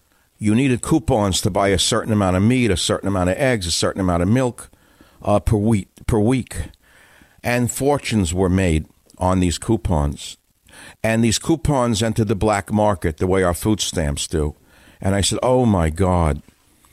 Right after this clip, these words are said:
these bastards don't have enough money." These anti-American S O Bs would rather that America was on food lines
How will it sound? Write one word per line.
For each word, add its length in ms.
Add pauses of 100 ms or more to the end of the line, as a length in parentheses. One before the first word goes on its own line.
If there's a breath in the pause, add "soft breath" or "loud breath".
(320 loud breath)
these 480
bastards 920
don't 380
have 200
enough 400
money." 440 (680 loud breath)
These 600
anti-American 1160
S 400
O 200
Bs 760 (460 soft breath)
would 180
rather 400
that 160
America 540
was 240
on 160
food 340
lines 600